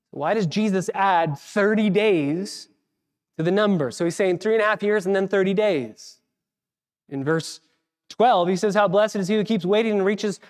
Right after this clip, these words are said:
thirteen thirty-five." So he adds forty-five more days on top of that. So it's an extra seventy-five days total. Why? And again, I would say to you,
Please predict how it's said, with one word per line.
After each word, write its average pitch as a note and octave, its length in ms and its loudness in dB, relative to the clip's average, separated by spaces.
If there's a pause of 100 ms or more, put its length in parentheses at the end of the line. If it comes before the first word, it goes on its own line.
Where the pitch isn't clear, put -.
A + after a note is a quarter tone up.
(160)
thirteen A#3 420 0
thirty-five." A3 680 2
So F3+ 120 -4
he F#3 160 2
adds G3 300 0 (360)
forty-five A#3+ 560 2
more C4+ 240 2
days G#3 240 2
on F#3 140 -2
top F3 200 -2
of D#3 60 -4
that. D3 140 -4
So F#3+ 80 0
it's F3+ 100 -2
an G#3 80 0
extra A3 240 -2
seventy-five A#3+ 580 0
days G3 180 0
total. A3 400 -2 (200)
Why? E3+ 720 0 (1300)
And E3+ 100 -2
again, G3 300 2
I F3 160 2
would A3+ 120 0
say G3+ 180 0
to F3+ 80 0
you, E3+ 500 -2